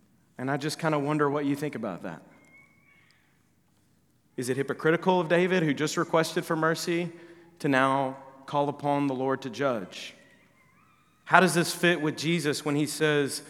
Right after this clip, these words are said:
"Love your neighbor and pray for those who persecute you"?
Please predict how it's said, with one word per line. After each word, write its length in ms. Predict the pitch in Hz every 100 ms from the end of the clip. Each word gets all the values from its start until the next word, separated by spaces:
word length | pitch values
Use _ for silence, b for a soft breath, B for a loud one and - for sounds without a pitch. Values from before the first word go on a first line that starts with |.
| B
"Love 220 | 143 160 151
your 120 | 156
neighbor 360 | 147 151 143
and 140 | 131 131
pray 180 | 147 147
for 140 | 151
those 240 | 139 135
who 80 | 135
persecute 560 | 135 147 147 139 131 120
you"? 260 | 123 110